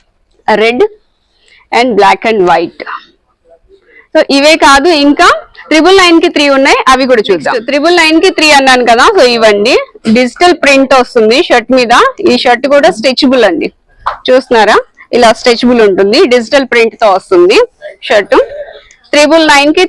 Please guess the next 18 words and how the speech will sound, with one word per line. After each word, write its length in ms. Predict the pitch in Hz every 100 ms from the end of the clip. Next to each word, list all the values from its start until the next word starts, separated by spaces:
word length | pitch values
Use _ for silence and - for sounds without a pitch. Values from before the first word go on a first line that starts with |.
| -
త్రీ 140 | 277 269 254
వస్తాయండి. 540 | 240 262 233 202 196 220 - - - _ -
ఆ, 20 | 220 214 - 247
ఎస్ 180 | - 311 285 269 269
సైజ్ 260 | 233 240 226
దగ్గర 200 | 214 220 220
నుంచి 160 | 233 240
అలా 120 | 214 202
ఉంటాయి 200 | 202 220 202
కదా, 120 | 220 262 208
ఎస్, 180 | - 262 254 220
ఎల్, 180 | 214 233 233 202
ఎక్స్ఎల్, 400 | - 254 220 226 220
డబుల్ 200 | 190 208
ఎక్స్ఎల్ 320 | 208 - 208 240 - _ - _
సైజెస్ 360 | 254 233 254 285
అయితే 160 | 247 254 240
all 180 | 226